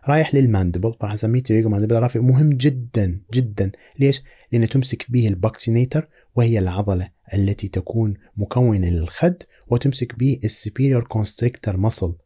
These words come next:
قلنا أن الكونستريكتور ثلاثة، سوبيريور ماسكة حتى هو في هذا المكان، وهو مكان مهم جدا لأنه هو عبارة عن اللاند مارك أو المعلم التشريحي اللي نستعمله أثناء عملية إعطاء الانفيريور الفيولار نيرف بلوك. حتى شنو؟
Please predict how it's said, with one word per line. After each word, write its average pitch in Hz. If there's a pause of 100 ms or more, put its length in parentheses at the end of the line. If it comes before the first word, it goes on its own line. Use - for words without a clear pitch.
(340)
قلنا 101
أن 104
الكونستريكتور 107
ثلاثة، 107
سوبيريور 151
ماسكة 127
حتى -
هو 123 (240)
في 104
هذا 101
المكان، 104
وهو 120
مكان 127
مهم 131
جدا 135 (300)
لأنه 117
هو 147
عبارة 117
عن 101
اللاند 117
مارك 143 (320)
أو 123
المعلم 123
التشريحي 123
اللي 110
نستعمله 107
أثناء 117
عملية 113
إعطاء 104 (320)
الانفيريور 117
الفيولار 113
نيرف 107
بلوك. 120
حتى -
شنو؟ 120